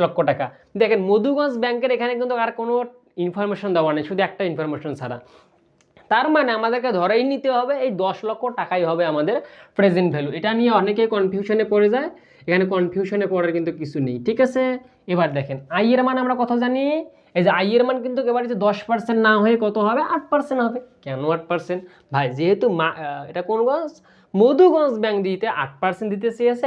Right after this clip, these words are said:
এখন আট পার্সেন্ট দিতে হবে, এখানে কিছু করার নেই। এই কারণে আমরা আই লিখে আট পার্সেন্ট লিখলাম। এই আট পার্সেন্ট মানে আমরা কি জানি বলেন তো? আট পার্সেন্ট মানে আমরা জানি দশমিক জিরো এইট। এটাকে যদি তোমরা না জানো করতে, একশো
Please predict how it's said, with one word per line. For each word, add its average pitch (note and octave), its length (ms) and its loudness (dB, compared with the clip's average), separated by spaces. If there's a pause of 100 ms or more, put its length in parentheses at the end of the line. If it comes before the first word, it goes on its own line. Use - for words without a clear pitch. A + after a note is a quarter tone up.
এখন A#3 200 -6
আট - 140 -8
পার্সেন্ট C3 340 -8
দিতে A#2 200 -16
হবে, B2+ 160 -20 (340)
এখানে E3 260 0
কিছু - 220 -16
করার F#3 300 4
নেই। F#4 120 -4 (420)
এই E3+ 100 2
কারণে G3 240 2
আমরা - 100 -2 (180)
আই D#3+ 100 2 (140)
লিখে A3+ 300 4 (1300)
আট D#3+ 100 -4 (100)
পার্সেন্ট G3+ 400 2
লিখলাম। A3+ 320 2
এই G#3+ 60 2 (100)
আট D3 160 -6
পার্সেন্ট G3+ 340 2
মানে G#3 220 6
আমরা G#3 180 0
কি G#3+ 140 0
জানি G#3 140 4 (100)
বলেন G#3+ 160 4 (120)
তো? B3+ 80 4 (640)
আট D3 160 -2
পার্সেন্ট G3 320 2
মানে G3+ 160 4
আমরা G#3 140 2
জানি A3+ 120 4 (100)
দশমিক F#3 360 0 (120)
জিরো D3 240 0
এইট। A#2 140 -12 (280)
এটাকে F#3+ 320 0
যদি G#3+ 160 2
তোমরা G3+ 160 0 (120)
না F3 60 0 (140)
জানো G3+ 240 -2
করতে, G3 260 -2 (840)
একশো E3+ 240 -6